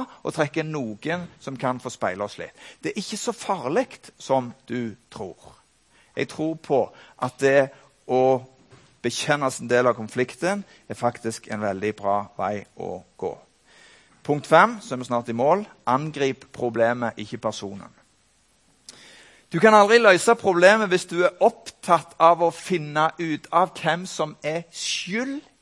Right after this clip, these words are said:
i det. Dette handler om parforhold, men det handler også om det som skjer i kirkene våre.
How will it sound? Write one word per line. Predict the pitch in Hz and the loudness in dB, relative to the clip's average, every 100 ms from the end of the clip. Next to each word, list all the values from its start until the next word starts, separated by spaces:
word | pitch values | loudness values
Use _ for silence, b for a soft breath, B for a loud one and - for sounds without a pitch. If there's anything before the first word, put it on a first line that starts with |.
| - | -10
i | 117 117 - _ _ | -8 -8 -12 _ _
det. | 104 82 - _ b b b | -12 -12 -18 _ b b b
Dette | 117 - 156 | -8 -2 0
handler | 135 120 131 | 0 0 -4
om | 131 | 0
parforhold, | 117 - 104 69 - _ b b | -2 -2 -8 -12 -16 _ b b
men | 110 | -6
det | 120 | -4
handler | 113 120 | -2 -2
også | 113 | -2
om | 107 | -4
det | 107 | -6
som | 92 | -8
skjer | 107 98 | -6 -4
i | 104 | -6
kirkene | - - 80 | -14 -16 -16
våre. | - | -18